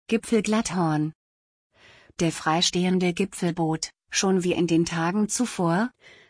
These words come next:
der Gruppe eine atemberaubende Aussicht. Nachdem man sich satt gesehen hatte, machte man sich auf den kniffligen Abstieg.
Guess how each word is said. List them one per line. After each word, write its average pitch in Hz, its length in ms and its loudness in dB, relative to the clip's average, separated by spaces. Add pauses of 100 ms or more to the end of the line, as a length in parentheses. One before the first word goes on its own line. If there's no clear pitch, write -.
(120)
der 180 100 0
Gruppe 202 380 0
eine 175 260 4
atemberaubende 170 1000 2
Aussicht. 151 680 -4 (920)
Nachdem 208 460 4
man 180 180 4
sich 180 220 -2
satt 175 260 0
gesehen 160 460 0
hatte, 165 400 0 (160)
machte 190 360 0
man 226 220 6
sich 214 280 0
auf - 140 0
den 170 180 0
kniffligen 214 560 0
Abstieg. - 640 -2